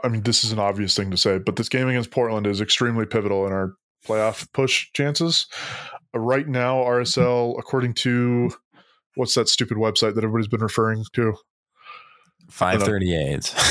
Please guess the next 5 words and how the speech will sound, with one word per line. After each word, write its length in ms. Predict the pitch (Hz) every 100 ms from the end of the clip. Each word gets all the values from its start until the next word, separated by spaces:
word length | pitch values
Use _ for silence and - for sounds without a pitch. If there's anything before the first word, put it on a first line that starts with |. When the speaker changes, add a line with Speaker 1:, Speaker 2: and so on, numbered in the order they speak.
| - 151
Speaker 1:
No. 220 | 135 - - - -
<laughs> 540 | 101 92 160 - - - - 135 -
It's 120 | -
like, 300 | 175 165 -
um, 480 | 151 143 135 123